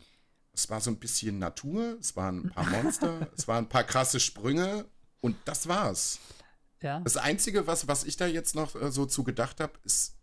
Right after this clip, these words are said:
Speaker 1: sah so ein bisschen, so ein bisschen danach aus, wie diese, ähm, wann kam das raus? Vor ein oder zwei Wochen ist ja die Unreal Engine fünf vorgestellt worden.
Speaker 2: Mhm.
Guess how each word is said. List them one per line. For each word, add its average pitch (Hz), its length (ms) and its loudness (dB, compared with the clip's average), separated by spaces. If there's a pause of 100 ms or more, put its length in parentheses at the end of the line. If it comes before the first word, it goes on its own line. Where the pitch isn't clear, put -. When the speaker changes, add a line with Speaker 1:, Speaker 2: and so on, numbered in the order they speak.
(260)
Speaker 1:
sah 160 580 0
so 160 140 0
ein 123 140 0
bisschen, 175 720 0 (580)
so - 140 0
ein 101 100 -2
bisschen 117 920 0 (460)
danach 123 340 2
aus, 127 560 -2
wie 123 140 -10
diese, 123 640 0
ähm, 110 380 0 (440)
wann 98 160 -6
kam 127 220 -4
das 127 200 -4
raus? 123 220 -4
Vor 98 140 -4
ein 110 160 0
oder 127 160 -2
zwei 110 300 -2
Wochen 147 320 -4
ist - 180 -2
ja 135 100 0
die 117 280 -2
Unreal 120 440 2
Engine 117 360 0
fünf 135 280 0
vorgestellt 82 580 -2
worden. 76 240 0
Speaker 2:
Mhm. 170 180 0